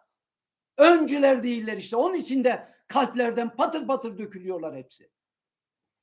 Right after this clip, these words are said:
Önderimiz yok, öncülerimiz yok. Peygamberi örnek alacağız. O alimler de örnek alacak. Bir düzelelim ya, bir çeki düzen verelim ya,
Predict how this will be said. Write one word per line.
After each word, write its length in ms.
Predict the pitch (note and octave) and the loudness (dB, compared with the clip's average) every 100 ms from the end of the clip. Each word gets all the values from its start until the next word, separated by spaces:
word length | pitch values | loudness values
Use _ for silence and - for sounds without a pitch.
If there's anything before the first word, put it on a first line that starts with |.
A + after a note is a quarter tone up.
| _ _ | _ _
Önderimiz 680 | F3+ G#3+ G#3 G#3 G#3+ G#3 F3 | -2 0 0 -2 -2 -6 -6
yok, 280 | F#3+ - C#4 | -10 -8 -4
öncülerimiz 760 | C#4 A#3+ A3+ A3+ G3+ F#3+ C3+ | -2 -2 0 -2 -2 -10 -10
yok. 300 | D3 - _ _ _ _ _ _ _ _ _ _ _ _ _ _ _ _ _ _ _ _ _ _ _ _ _ _ _ _ _ | -12 -14 _ _ _ _ _ _ _ _ _ _ _ _ _ _ _ _ _ _ _ _ _ _ _ _ _ _ _ _ _
Peygamberi 580 | C3 B2 C3 B2 B2 D#3 | -14 -12 -10 -10 -10 -12
örnek 480 | B2+ A#2 A#2 B2 | -12 -14 -14 -16
alacağız. 440 | A2+ G2 _ _ _ _ _ _ _ _ _ _ _ _ | -18 -20 _ _ _ _ _ _ _ _ _ _ _ _
O 200 | F3+ - | -6 2
alimler 720 | F3 F#3 F3+ G3 F#3+ A#3+ E4 | 6 8 6 0 6 8 8
de 40 | D#4+ | 6
örnek 520 | D4+ B3+ A3 G3 F#3 | 6 6 4 -4 -6
alacak. 520 | F3 D3+ C#3+ B2+ _ _ _ _ _ _ _ _ _ _ _ _ _ _ _ _ _ _ | -6 -6 -12 -14 _ _ _ _ _ _ _ _ _ _ _ _ _ _ _ _ _ _
Bir 120 | B2+ | -18
düzelelim 600 | B2+ B2 D3+ C#3+ D3+ F3+ D#3 | -16 -10 -8 -8 -8 -8 -8
ya, 280 | C#3+ C#3 | -10 -12
bir 60 | C#3+ | -14
çeki 320 | - C#3+ C#3 | -16 -16 -14
düzen 360 | E3 D#3+ F#3+ F3+ | -10 -6 -6 -4
verelim 380 | F3+ F3 E3 D#3 | -4 -6 -6 -6
ya, 300 | D3+ D3+ | -4 -6